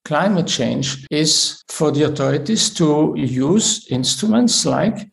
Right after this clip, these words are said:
taxation, C O two tax, tax on, um, other emission of substances. This is the key, right? So that it changes prices and, and makes certain activities unprofitable. If coal production remains profitable as it is today,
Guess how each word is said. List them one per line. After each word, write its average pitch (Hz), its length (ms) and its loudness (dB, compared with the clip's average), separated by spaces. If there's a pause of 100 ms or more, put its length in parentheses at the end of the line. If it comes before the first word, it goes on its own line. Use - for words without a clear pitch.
(200)
taxation, 214 600 0
C 117 280 0
O 110 120 -6
two 170 280 0
tax, 196 580 -2
tax - 420 -2
on, 120 460 -6
um, 110 400 -2
other 143 260 0
emission 170 520 0
of 143 120 0
substances. - 1200 -2 (520)
This 160 400 0
is 151 240 0
the - 140 -2
key, 131 340 0
right? 139 180 0
So 175 140 0
that 156 120 2
it 151 160 0
changes 196 720 2 (100)
prices - 840 -2
and, 139 280 0
and 143 200 2
makes 156 300 0
certain 170 300 2
activities 156 800 0
unprofitable. 160 1000 -2 (280)
If - 480 2
coal 185 480 0
production 135 640 -2
remains 170 340 0
profitable 165 800 -2
as 135 140 0
it 147 120 -2
is 175 200 2
today, 143 580 0